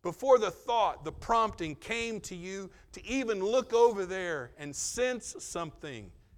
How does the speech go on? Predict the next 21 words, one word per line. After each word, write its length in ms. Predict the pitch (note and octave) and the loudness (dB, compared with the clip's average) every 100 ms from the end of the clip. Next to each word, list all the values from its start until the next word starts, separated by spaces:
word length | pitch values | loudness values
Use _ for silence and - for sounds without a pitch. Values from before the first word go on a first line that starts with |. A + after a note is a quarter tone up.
| - _ _ | -20 _ _
he 100 | C3 | -20
was 180 | A#2+ F#2 | -20 -20
there. 240 | - - _ _ _ _ _ _ - | -20 -20 _ _ _ _ _ _ -4
Now, 120 | D#3 | -2
not 340 | G#3 C#4+ D4 | 6 8 8
only, 340 | C4+ C#4+ B3 D3+ | 8 6 4 0
there's 180 | D3 - | -6 -6
two 160 | C4+ | -6
things 320 | - A#3+ G#3+ | -2 -4 -4
here. 180 | D#3 A#2+ - - - | -4 -6 -10 -18 -6
Not 360 | A3+ D4 C#4+ G#3+ | 0 4 2 0
only 500 | A#3 C4+ C4 G3 C#3 | 0 2 2 -2 -4
does 220 | F3 E3 | -4 -4
he 200 | G#3 G3+ | -6 -6
draw 540 | D3 D3 F#3 G#3+ G#3+ | -6 0 2 4 4
them, 320 | F#3+ C#3 G2+ D#2+ - _ - _ _ _ _ _ _ _ _ _ _ _ _ _ _ _ _ _ _ _ - | 2 -2 -8 -14 -20 _ -20 _ _ _ _ _ _ _ _ _ _ _ _ _ _ _ _ _ _ _ -12
what 120 | D#3+ | -8
else 160 | E3+ | -8
does 100 | A#2 | -10
it 60 | G#2 | -20
say? 120 | - | -20